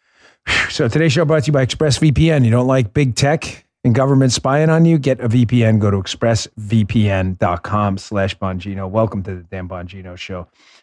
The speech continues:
Get right to it. I've got some coverage on that, um, what happened yesterday. It's, it's just, I'm out of adjectives to describe it. I, I'm out of adjectives to describe it. I'm also gonna try to do what, uh, people in the media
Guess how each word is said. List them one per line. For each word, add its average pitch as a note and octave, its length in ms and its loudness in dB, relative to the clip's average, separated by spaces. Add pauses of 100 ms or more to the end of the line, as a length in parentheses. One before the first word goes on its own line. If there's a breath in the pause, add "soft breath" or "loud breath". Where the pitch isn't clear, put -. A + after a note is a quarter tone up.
(120)
Get A#2 160 -2
right A#2 220 0
to A#2+ 120 -2
it. G#2+ 60 0
I've A2 140 2
got D3 180 0
some C3 220 0
coverage A2 480 0
on F#2+ 160 0
that, E2+ 380 -2 (280)
um, G2+ 260 0
what G2 120 0
happened G2 400 0
yesterday. F2 640 -6 (500)
It's, A2 260 0
it's A2+ 180 0
just, A2+ 260 0
I'm B2+ 280 2
out A2+ 180 2
of G2 80 0
adjectives F#2 560 -2
to G2+ 80 -6
describe F2+ 500 -2
it. E2 140 -10 (340)
I, G#2 140 -4
I'm G#2 200 -2
out G2+ 160 0
of F#2+ 80 0
adjectives F#2 540 -2
to G2+ 80 -12
describe F#2 440 -4
it. E2+ 100 -10 (800)
I'm D3+ 140 2
also F#3 280 2
gonna D3+ 180 0
try C#3 240 0
to C3 100 0
do C3+ 280 2
what, A2+ 320 2
uh, G2+ 360 2
people C3 360 0
in A#2 100 4
the G#2+ 60 4
media A#2 400 2